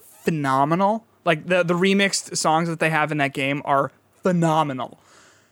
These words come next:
But to listen to them, I ha-, like, it's not on Spot-, like, the, the rest of the Persona five soundtrack is on Spotify, but the remix versions of the songs that I wanna hear are so good. And, uh,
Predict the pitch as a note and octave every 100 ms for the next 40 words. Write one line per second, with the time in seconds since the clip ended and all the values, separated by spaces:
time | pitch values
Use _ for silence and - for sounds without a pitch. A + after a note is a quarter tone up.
0 | _ _ _ _ _ _ D3 - D#3+ D3+
1 | D#3 D3 E3 E3 E3+ E3+ D3 C#3 D3+ D3
2 | C#3 E3+ F3 E3 - D3 D#3 D3 F3 E3
3 | E3+ D#3+ F3 G#3 G#3+ F#3 F3 F3 E3+ D#3+
4 | D#3 D#3 D3+ D#3+ D3 C3+ C3+ C#3 C#3 C#3
5 | C#3 C3+ C3+ - _ _ _ _ _ _
6 | E3 C#3 - _ _ D#3+ D#3+ E3 F3 D3
7 | D#3 D#3 D#3+ C3+ C#3 C3+ C#3+ D3+ C#3 C3+
8 | C#3 C#3 - D3+ C3+ - - - D3+ D3
9 | C3 C3 D3+ - - - _ _ E3+ E3
10 | D#3 D3+ D3 C#3+ C#3 C#3